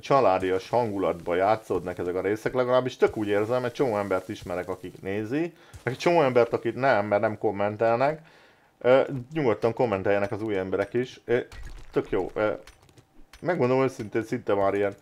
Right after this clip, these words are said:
kicsit ilyen barátias hangulatban vagyok a, né-, a, főleg a,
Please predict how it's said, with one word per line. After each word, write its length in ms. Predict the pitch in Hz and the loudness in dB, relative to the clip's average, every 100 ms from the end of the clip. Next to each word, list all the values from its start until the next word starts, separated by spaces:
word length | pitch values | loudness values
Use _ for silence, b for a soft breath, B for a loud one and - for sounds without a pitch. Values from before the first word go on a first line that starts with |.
| b b b | b b b
kicsit 280 | - - - | -8 -8 -2
ilyen 180 | 123 113 | 0 2
barátias 560 | 127 101 101 110 104 - | 4 4 4 0 -2 -2
hangulatban 560 | 113 98 87 85 90 | -2 -2 -4 -4 -2
vagyok 240 | 92 90 98 | -2 -2 -2
a, 160 | 95 - | -4 -2
né-, 240 | 104 - - - | -2 -2 -6 -6
a, 60 | 98 - B B | -6 -6 B B
főleg 360 | - 269 294 | -4 2 4
a, 60 | 107 | 4